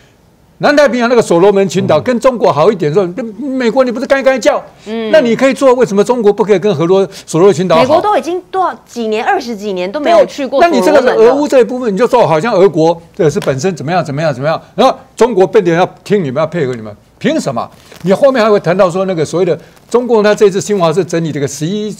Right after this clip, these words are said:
Speaker 1: 十一种谬误。
Speaker 2: 嗯。
Speaker 1: 也就是说，一路以来，俄乌战争开始，他从头到尾都是泼脏水在中国身上，意思是说，俄跟乌，呃，呃，中国跟俄国是事先都知道的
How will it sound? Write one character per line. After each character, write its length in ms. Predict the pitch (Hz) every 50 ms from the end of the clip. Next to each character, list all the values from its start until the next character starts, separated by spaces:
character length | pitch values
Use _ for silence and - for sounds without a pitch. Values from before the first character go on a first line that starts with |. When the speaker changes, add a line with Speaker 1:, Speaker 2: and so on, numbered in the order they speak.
| - -
Speaker 1:
十 180 | - - 165
一 100 | 214 233
种 140 | 175 160 117
谬 160 | 147 208 214 180
误。 220 | 196 208 175 - - - _ _ -
Speaker 2:
嗯。 200 | 233 240 214 160
Speaker 1:
也 100 | 208 233
就 120 | 240 302 285
是 60 | 269
说， 120 | 302 302
一 160 | 285 247 269
路 180 | 302 320 302 226
以 120 | 170 147
来， 260 | 143 143 151 170 202 -
俄 100 | - 175
乌 160 | 196 247 254 -
战 180 | 254 233 208
争 140 | 196 214 202
开 200 | 156 151 180 170
始， 160 | - - 127 - _ _ _ _ _ _ _
他 140 | - 302 285
从 320 | 294 - - 220 240 240 220
头 460 | - - 180 190 240 233 - - - _ _ _
到 140 | - 285 226
尾 200 | 180 160 147 135 120
都 140 | - 208 175
是 80 | 196
泼 260 | 175 - - 214 226
脏 200 | 220 240 214 208 156
水 120 | 139 139
在 120 | 139 160 156
中 180 | 165 175 160
国 100 | 131 139
身 220 | 131 - 147 151 147
上， 160 | 180 156 151 - - - - - _
意 80 | - 359
思 140 | 240 196 190
是 140 | 190 202 190
说， 200 | 196 196 185 - - - _
俄 160 | 196 175 202 202
跟 140 | 180 214
乌， 460 | 208 214 214 214 202 202 202 202 202 -
呃， 220 | 190 196 208 190
呃， 80 | 143 160 - - - -
中 220 | - 254 277 240
国 140 | 196 202 190
跟 100 | 220 226
俄 160 | 190 170 165
国 140 | 147 160 156
是 80 | 175
事 200 | 170 - - 202
先 140 | 160 185 185
都 100 | 175 196
知 160 | 180 - 208
道 220 | 202 - 202 160 147
的 100 | 120